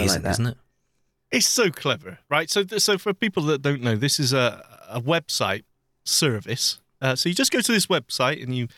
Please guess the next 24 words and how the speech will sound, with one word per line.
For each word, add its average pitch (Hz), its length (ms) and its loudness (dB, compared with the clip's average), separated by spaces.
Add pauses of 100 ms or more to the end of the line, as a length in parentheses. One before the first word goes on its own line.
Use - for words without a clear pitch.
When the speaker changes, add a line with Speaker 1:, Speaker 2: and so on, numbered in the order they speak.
(800)
Speaker 3:
you 180 100 2
can 156 220 0
start 147 340 0
a 156 60 2
meeting, 165 480 0 (240)
right? 190 160 -4
But 196 160 0
you 208 140 -2
get 196 300 0 (500)
audio 220 320 2
quality 139 600 -2 (320)
is 143 340 0
incredible, 131 640 0
and 139 140 2
you 131 80 2
get 139 180 -2
individual 165 500 0
tracks - 320 -2
for 139 120 -4
everyone 127 420 2
that 120 120 -2
joins 120 360 0
the 117 60 0
meeting. 104 480 -2